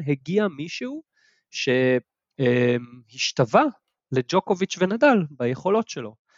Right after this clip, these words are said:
אני לא אומר ש-, שטים עכשיו הוא הפייבוריט מול ג'וקוביץ' באליפות אוסטרליה, והוא בטח לא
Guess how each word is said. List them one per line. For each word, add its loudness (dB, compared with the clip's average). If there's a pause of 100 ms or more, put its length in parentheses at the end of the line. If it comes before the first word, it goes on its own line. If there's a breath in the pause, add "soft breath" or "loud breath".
(360 soft breath)
אני -10
לא 2
אומר 4
ש-, -2 (420)
שטים 0
עכשיו -2
הוא 0
הפייבוריט -2
מול -16
ג'וקוביץ' -6
באליפות -4
אוסטרליה, 4 (100)
והוא -16
בטח 0
לא -12